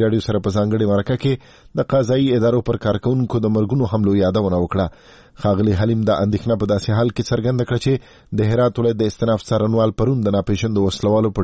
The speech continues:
ډزو کې وژل شو. احمد تکل او په دې اړه نور.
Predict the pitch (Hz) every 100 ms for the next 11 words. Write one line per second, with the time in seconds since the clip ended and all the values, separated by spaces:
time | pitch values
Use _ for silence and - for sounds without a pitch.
0 | 87 101 90 - 90 90 90 85 98 85
1 | - - - - 95 117 131 127 113 120
2 | - 90 85 87 95 90 92 - 101 85